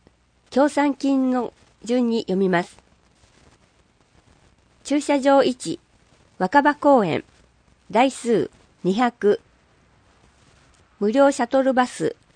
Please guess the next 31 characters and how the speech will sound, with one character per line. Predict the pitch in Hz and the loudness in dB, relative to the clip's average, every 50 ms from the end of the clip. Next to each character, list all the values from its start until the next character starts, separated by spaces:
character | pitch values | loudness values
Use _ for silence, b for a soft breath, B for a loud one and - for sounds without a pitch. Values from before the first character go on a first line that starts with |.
| _ _ - | _ _ -4
な | 202 214 214 | -4 -4 -4
し。 | - - - - _ _ _ _ _ _ _ _ _ _ _ _ _ _ _ _ _ _ _ - | -4 -8 -12 -12 _ _ _ _ _ _ _ _ _ _ _ _ _ _ _ _ _ _ _ -2
協 | - 277 277 269 | 0 0 0 0
賛 | - 277 277 269 254 | 0 -2 -2 -2 -4
金、 | - - 254 254 240 - _ _ _ _ _ _ _ | -4 -4 -2 -2 -2 -6 _ _ _ _ _ _ _
必 | _ - - _ - 233 | _ -20 -18 _ -6 -2
要。 | 226 214 202 196 - - _ _ _ _ _ _ _ _ _ _ _ _ _ _ _ _ _ _ _ _ _ _ _ _ _ _ _ _ _ _ _ _ _ _ _ _ _ _ _ _ _ _ - | 0 0 0 0 -2 -4 _ _ _ _ _ _ _ _ _ _ _ _ _ _ _ _ _ _ _ _ _ _ _ _ _ _ _ _ _ _ _ _ _ _ _ _ _ _ _ _ _ _ -8
浅 | - 180 - 294 294 | -8 -4 0 0 0
井 | 285 262 | 0 -2
中 | - 285 285 285 262 | -2 -4 -2 -2 0
学 | 277 277 269 _ _ | 0 0 -2 _ _
校 | - 208 190 180 170 | -2 0 0 0 0
グ | 156 | 0
ラ | 156 190 214 220 | -2 -2 0 0
ウ | 220 220 | -2 -2
ン | 208 190 | -2 -2
ド。 | 165 180 - - _ _ _ _ _ _ _ _ _ _ _ _ _ _ _ _ _ _ _ _ _ _ _ _ _ _ _ _ _ _ _ _ _ _ _ _ _ _ _ _ _ _ _ _ _ _ _ _ _ | 0 0 -2 -2 _ _ _ _ _ _ _ _ _ _ _ _ _ _ _ _ _ _ _ _ _ _ _ _ _ _ _ _ _ _ _ _ _ _ _ _ _ _ _ _ _ _ _ _ _ _ _ _ _
台 | 220 233 277 277 | 0 0 0 0
数、 | 247 - - 277 247 202 - - _ | 0 -4 -4 0 0 0 0 -2 _
三 | - - 277 285 262 | -4 -2 0 0 2
百。 | 220 185 160 _ - 120 - _ _ _ _ _ _ _ _ _ _ _ _ _ _ _ _ _ - | 0 -2 -4 _ -8 -10 -10 _ _ _ _ _ _ _ _ _ _ _ _ _ _ _ _ _ -4
無 | 202 202 | -2 0
料 | 233 285 294 294 | 2 4 4 2
シ | - - | 2 -2
ャ | 226 | -8
ト | - - 262 | -2 -2 -2
ル | 254 269 254 | 0 0 0
バ | 247 254 | -2 -2
ス、 | 247 - - 151 - _ _ _ _ _ _ _ - | -4 -4 -6 -8 -8 _ _ _ _ _ _ _ -6
あ | - 208 | -2 -2
り。 | 202 156 - | -2 -2 -4